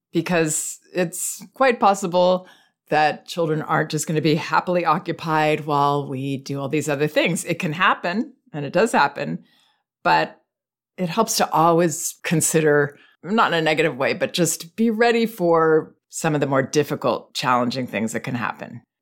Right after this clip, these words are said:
Because children do tend to need more supervision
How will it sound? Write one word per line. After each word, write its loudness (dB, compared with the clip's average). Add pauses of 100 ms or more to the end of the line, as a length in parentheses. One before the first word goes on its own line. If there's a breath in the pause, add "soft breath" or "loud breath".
(160)
Because 0
children 4
do 4
tend -2
to 0
need 2
more 0
supervision 2